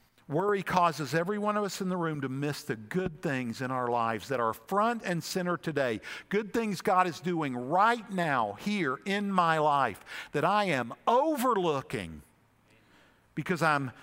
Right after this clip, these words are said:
consumed with anxiety and worry.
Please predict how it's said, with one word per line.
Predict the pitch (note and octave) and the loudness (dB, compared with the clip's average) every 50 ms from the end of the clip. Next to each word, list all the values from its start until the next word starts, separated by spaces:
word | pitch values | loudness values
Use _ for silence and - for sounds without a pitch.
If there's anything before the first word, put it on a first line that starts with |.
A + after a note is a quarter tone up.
| - _ _ | -20 _ _
consumed | - F3 D#3+ C#3+ - - - - - - A3 G3+ F#3+ F#3 F3 D#3+ D3 C3 A#2 A2+ G#2+ - - | -4 -4 -4 -2 -4 -4 -4 -4 -2 -2 -2 0 0 0 0 0 -2 -2 -4 -4 -6 -8 -4
with | D3+ C#3 C3+ - | -4 -4 -2 0
anxiety | F3+ C3 C3+ C3+ C3 A2+ A2 C#3 C3 C3 B2+ B2 B2+ B2 A#2+ A#2 A#2+ A#2 A2+ B2+ - | -2 -2 -2 -2 -6 -4 -2 0 2 2 2 2 2 0 -2 -2 -2 -2 -2 -4 -6
and | - A#2+ A#2 A#2 A2+ A2+ | -8 -8 -6 -6 -4 -2
worry. | A#2 A#2+ A#2+ A#2+ A#2 A2 G2+ F#2+ F2+ F2+ | -2 0 0 0 0 0 -2 -4 -6 -8